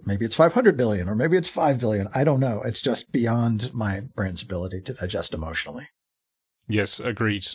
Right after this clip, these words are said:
Speaker 2: I, uh, I, I think the largest numbers that I deal with is probably B P M,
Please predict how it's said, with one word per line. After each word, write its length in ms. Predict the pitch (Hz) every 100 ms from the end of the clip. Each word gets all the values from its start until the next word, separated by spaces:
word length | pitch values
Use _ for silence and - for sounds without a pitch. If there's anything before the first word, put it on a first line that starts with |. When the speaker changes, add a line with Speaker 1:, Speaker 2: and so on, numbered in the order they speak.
| -
Speaker 2:
I, 380 | 110 104 101
uh, 320 | 101 98 95 -
I, 280 | 107 98 101 - - _
I 60 | 120
think 300 | - 120 -
the 100 | 120
largest 400 | 123 135 - -
numbers 280 | 123 110 -
that 100 | 107
I 100 | 113
deal 200 | 113 101
with 180 | 98
is 80 | 101
probably 300 | - 120 110
B 240 | 98 107 107
P 240 | - 104
M, 200 | 110 135